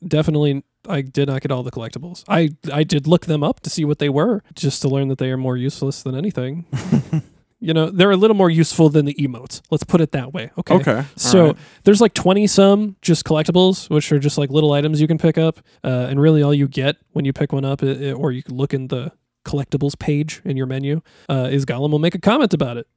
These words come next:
Speaker 1: you know, just a little bit of flavor. And most are really stupidly simple things, like a spoon, a feather, a piece of leather.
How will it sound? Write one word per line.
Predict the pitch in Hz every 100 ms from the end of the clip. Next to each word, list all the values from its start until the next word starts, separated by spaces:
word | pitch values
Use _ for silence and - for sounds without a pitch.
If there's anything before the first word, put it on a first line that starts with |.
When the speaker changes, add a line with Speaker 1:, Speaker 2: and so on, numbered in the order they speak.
| -
Speaker 1:
you | 143
know, | 151
just | 170 160
a |
little | 180 180
bit | 180
of | 185
flavor. | - 196 147 120 117 -
And | 143 139 135 -
most | 151 -
are | 165 - _
really | 135 139 147 151
stupidly | 143 - 147 139 139
simple | 131 147 131
things, | 127 127 104 -
like | - 135
a |
spoon, | - - 233 262 135 123 _ _ -
a | 165
feather, | - 233 175 110 _ _ _ _
a | 220
piece | - - 139
of | 185 190
leather. | 226 262 117 110